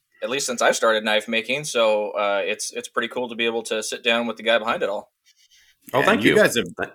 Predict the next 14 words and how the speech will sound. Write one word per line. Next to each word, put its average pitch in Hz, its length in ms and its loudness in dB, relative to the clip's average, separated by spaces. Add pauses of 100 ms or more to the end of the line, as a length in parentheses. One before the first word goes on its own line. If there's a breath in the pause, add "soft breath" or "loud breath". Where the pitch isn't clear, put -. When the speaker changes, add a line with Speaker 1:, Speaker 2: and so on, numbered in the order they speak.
(140)
Speaker 3:
you've 139 260 0
really 165 260 4
been 104 520 0
taking 113 380 0
over 104 420 0
the 80 380 -8 (1300)
Damascus 90 920 -2
billet 107 460 -4
market 87 440 -6 (240)
with, 82 380 -12
you 95 140 -6
know, 87 100 -6
all 98 260 0
these 101 500 -2